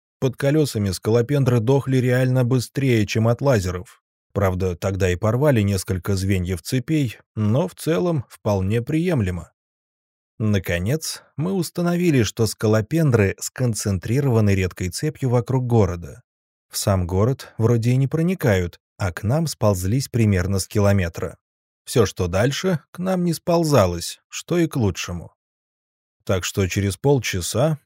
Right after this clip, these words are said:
вездетанк стоял на перепаханном пятачке, где снег, мёрзлая земля и дохлые скалопендры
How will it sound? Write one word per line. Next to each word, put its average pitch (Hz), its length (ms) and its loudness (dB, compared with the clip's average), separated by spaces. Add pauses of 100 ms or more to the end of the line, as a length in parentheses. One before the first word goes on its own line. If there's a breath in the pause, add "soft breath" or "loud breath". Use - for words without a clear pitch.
вездетанк 135 760 0
стоял 160 480 0
на 151 120 2
перепаханном 135 720 0
пятачке, 104 720 -2 (240)
где 95 320 0
снег, 92 720 -6
мёрзлая 127 540 0
земля 127 480 0
и 123 180 -4
дохлые 101 560 0
скалопендры 139 960 2